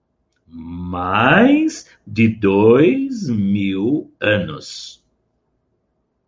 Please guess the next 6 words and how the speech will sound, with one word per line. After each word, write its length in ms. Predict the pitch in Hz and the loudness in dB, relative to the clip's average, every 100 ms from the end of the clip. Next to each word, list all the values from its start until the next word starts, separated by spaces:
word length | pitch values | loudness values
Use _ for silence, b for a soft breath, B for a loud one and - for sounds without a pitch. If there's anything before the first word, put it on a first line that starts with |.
| _ _ _ _ _ _ _ _ _ | _ _ _ _ _ _ _ _ _
Que 140 | - 302 | -2 2
dizem 400 | 262 233 196 175 | 6 6 4 2
os 140 | 151 | 2
evangelhos? 1080 | 143 131 120 87 85 80 73 107 - - _ _ _ _ 73 _ _ _ _ _ _ _ _ _ _ _ _ _ _ _ | 0 0 -4 -6 -12 -14 -20 -20 -20 -20 _ _ _ _ _ _ _ _ _ _ _ _ _ _ _ _ _ _ _ _
Os 260 | 117 117 107 | -4 -4 -2
evangelhos 1200 | 107 104 90 - 90 113 151 117 92 - - - | -2 -2 -6 -8 -8 -4 -2 -2 -4 -8 -18 -20